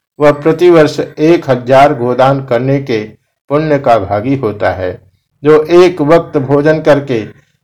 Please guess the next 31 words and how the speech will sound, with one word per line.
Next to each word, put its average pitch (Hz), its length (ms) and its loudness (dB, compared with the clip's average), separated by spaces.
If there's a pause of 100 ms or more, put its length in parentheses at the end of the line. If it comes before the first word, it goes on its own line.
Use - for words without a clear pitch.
दूसरे 170 420 2
वक्त 160 340 0
के 160 180 -2
बचाए 147 460 4
हुए 143 240 2
भोजन 151 460 0
से 135 220 -2
गाय 139 360 4
खरीद 143 440 0
कर 120 260 0 (480)
दान 151 300 2
करता 135 420 2
है, 101 380 -6 (360)
वह 160 220 2
उस 156 380 -2
गौ 156 280 4
के 160 200 0
जितने 151 520 0
रोवे 147 500 2
होते 131 340 -2
हैं, 107 360 -6 (560)
उतने 170 420 0
गौवों 147 480 2
के 165 220 0
दान 135 420 0
की 151 140 -2
अक्षय 135 440 -4
फल 123 240 -4
प्राप्त 120 500 -6
करता 101 340 -4
है। 95 180 -8